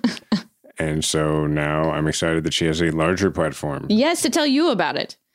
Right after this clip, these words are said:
Speaker 2: Mm-hmm.
Speaker 1: Where, what other bank will the C E O review and respond every single customer review online and every single Glassdoor review from somebody who has worked there? There's no other bank like that.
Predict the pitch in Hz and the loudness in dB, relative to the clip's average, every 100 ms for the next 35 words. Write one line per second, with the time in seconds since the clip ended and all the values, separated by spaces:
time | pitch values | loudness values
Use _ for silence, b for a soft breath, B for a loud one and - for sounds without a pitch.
0 | - - 262 277 - - 277 302 285 277 | -6 0 2 0 -4 0 2 2 2 0
1 | 214 208 165 165 B B B - 214 196 | 0 0 0 -4 B B B 2 2 4
2 | 190 202 - 247 - 240 226 196 185 185 | 2 0 0 0 0 0 2 2 2 0
3 | 180 B - 208 175 190 185 220 247 - | -4 B 0 2 2 2 4 4 2 2
4 | 196 185 - - - 196 190 190 - 226 | 2 0 0 -2 0 0 0 -2 -2 -2
5 | 226 220 247 247 233 208 190 190 - 196 | 0 2 0 0 0 2 2 0 0 0
6 | - 196 180 175 180 180 - 180 170 160 | 2 2 2 2 2 2 2 0 2 0
7 | 170 - B B 220 202 226 233 262 - | -2 -6 B B 0 2 0 2 0 0
8 | 226 196 202 196 185 196 202 196 - 220 | 0 2 2 0 2 2 2 0 0 0
9 | 233 214 180 180 175 175 180 - 202 196 | 2 2 2 0 2 0 0 0 0 2
10 | 190 190 185 185 B - 208 190 185 180 | 2 2 2 -2 B 0 4 4 2 2
11 | 185 - 185 190 185 156 - b b 214 | 0 2 2 2 0 -4 -4 b b 2
12 | 196 208 214 202 196 185 185 151 - - | 2 2 2 2 0 0 0 -2 -2 -2
13 | - - - | -2 -4 -8